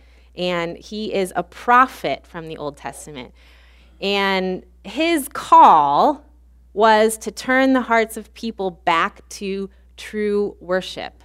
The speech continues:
Now, in the Old Testament, there were false gods, and then there was the one true God, who is still the one true God. But a lot of people worshipped Baal,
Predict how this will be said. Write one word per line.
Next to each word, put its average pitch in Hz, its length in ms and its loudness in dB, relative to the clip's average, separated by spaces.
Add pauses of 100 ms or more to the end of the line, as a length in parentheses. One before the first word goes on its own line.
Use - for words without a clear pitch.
Now, 190 180 -2
in 208 100 -2
the 214 140 -4
Old 240 220 2
Testament, 247 480 -2
there 180 160 -2
were 160 120 -6
false 240 560 2
gods, 247 440 2
and 208 180 -2
then 208 140 -2
there 202 220 -2
was 190 340 0 (220)
the 190 100 -4
one 190 520 -2
true 220 300 -4
God, 139 380 -4
who 180 180 -4
is 180 160 -4
still 226 280 2
the 190 100 2
one 170 260 2
true 170 240 -8
God. 147 400 -12 (680)
But - 260 2
a 220 80 6
lot 269 260 6
of 294 100 4
people 269 600 0
worshipped 240 760 2
Baal, 190 540 4